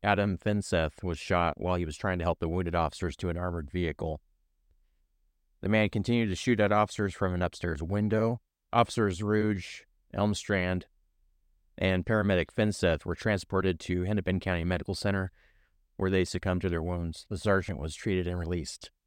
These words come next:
Uh, it was reported that the man committed suicide and was found deceased in the home around ten fifteen A M. The investigation revealed that the subject fired more than a hundred rounds at officers. The hostages were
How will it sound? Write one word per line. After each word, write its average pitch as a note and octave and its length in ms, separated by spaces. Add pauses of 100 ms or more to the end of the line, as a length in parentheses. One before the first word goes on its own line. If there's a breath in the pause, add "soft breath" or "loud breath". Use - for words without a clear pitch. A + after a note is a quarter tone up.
(100)
Uh, B2 60
it C3 80
was A#2 140
reported B2+ 440
that A2 140
the - 60
man A2+ 240
committed G#2 300
suicide A#2 560
and G2+ 60
was F#2+ 160
found F#2+ 240
deceased G#2+ 460
in F2 80
the D2+ 80
home G#2+ 480 (460 loud breath)
around F2+ 480 (120)
ten G#2 220
fifteen F#2+ 520
A E2+ 140
M. A2 380 (200)
The F#2+ 80
investigation G2 640
revealed F#2 340
that D#2+ 120
the D2 60
subject F2+ 360
fired F2+ 320
more F2+ 180
than E2+ 140
a C2+ 100
hundred A2+ 360
rounds F2+ 340
at F2+ 80
officers. F2 560 (720 soft breath)
The F#2 100
hostages G2+ 540
were F2 220